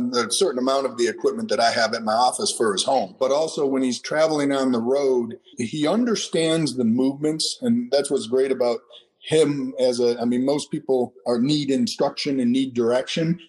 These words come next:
As we've worked and he's gained an understanding of every one of the movements, even on the road, when he has limit in his access to the equipment, if he has a cable machine in the, in the hotel, okay, I'm trying to figure out how to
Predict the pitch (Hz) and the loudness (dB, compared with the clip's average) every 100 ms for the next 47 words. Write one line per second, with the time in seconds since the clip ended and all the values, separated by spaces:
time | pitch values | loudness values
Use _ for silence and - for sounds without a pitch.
0 | - 151 165 160 165 139 120 147 151 - | -2 0 0 0 -2 -2 0 0 0 -2
1 | 127 127 156 131 143 151 139 139 143 131 | -2 0 -2 0 0 2 2 0 0 -2
2 | - 147 143 139 135 127 143 143 139 139 | 0 0 0 0 0 0 0 0 0 0
3 | 127 123 131 180 156 127 117 - - - | -2 -2 0 2 2 0 0 -2 -10 -20
4 | - 175 214 190 165 131 120 135 165 147 | -4 0 2 2 0 0 2 2 2 0
5 | 127 127 143 143 131 - 139 131 120 123 | 0 0 0 0 -2 -2 0 0 0 0
6 | 143 175 139 135 131 131 127 127 127 139 | 2 2 2 2 0 2 0 0 0 0
7 | - - 127 - 143 127 110 - 185 - | -2 2 2 0 -2 2 0 0 -2 0
8 | 110 110 - _ - 117 151 196 202 143 | 0 0 -4 _ -6 -2 2 2 2 0
9 | 113 - 170 190 165 135 123 120 156 131 | -4 -2 0 0 2 2 0 0 0 2
10 | 127 127 127 147 160 147 127 123 139 156 | 2 2 0 -2 -2 2 2 2 -2 0
11 | 127 123 151 127 - 175 127 113 - 135 | -2 0 -2 -2 0 2 2 0 -2 -2
12 | 131 120 143 135 - 135 131 131 127 135 | 0 0 0 -2 -2 0 0 0 0 -2
13 | 131 117 120 | -2 -2 -6